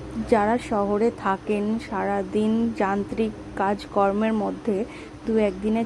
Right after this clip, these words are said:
ছুটিতে এরকম সবুজ দেখতে কার না ভালো লাগে বলুন? এত সুন্দর মনোমুগ্ধকর পরিবেশ, সবুজে সবুজ,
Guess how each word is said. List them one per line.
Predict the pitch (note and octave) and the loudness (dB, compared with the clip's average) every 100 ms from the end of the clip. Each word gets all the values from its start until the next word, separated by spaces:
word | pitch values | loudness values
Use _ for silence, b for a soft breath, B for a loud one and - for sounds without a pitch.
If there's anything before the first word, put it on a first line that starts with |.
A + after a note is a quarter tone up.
| - | -2
ছুটিতে | A3 - G#3 A#3+ | -6 -4 2 4
এরকম | A#3+ G3 G#3 G#3 - A#3+ | 4 2 0 0 2 2
সবুজ | A#3+ - - G3+ F#3+ A3 A3 G3+ | 2 -2 -2 -2 0 0 2 2
দেখতে | G#3 - - A#3 - | 2 2 -2 -2 0
কার | G3 F#3 | -2 0
না | G#3 | 0
ভালো | G#3 G3 G3 | 0 0 0
লাগে | F#3+ G3 G#3 | 2 2 0
বলুন? | F#3+ F#3+ A3 - B B B | 2 2 0 -4 B B B
এত | G#3 G3 A3 | -2 0 0
সুন্দর | G#3+ - G#3 G#3 A3+ | 0 0 0 2 2
মনোমুগ্ধকর | G#3+ G3 G3 G#3 G3+ G3 G#3+ G3+ G#3+ A3 | 2 0 0 0 -2 -2 -2 2 2 0
পরিবেশ, | G3+ F#3+ G3 G3+ A3 - - B B - - | 0 0 2 2 2 -4 -14 B B -6 0
সবুজে | G#3 G3 G#3 A3+ | 0 2 2 2
সবুজ, | A3 A3 G3 G3+ G#3+ | 2 -2 0 0 0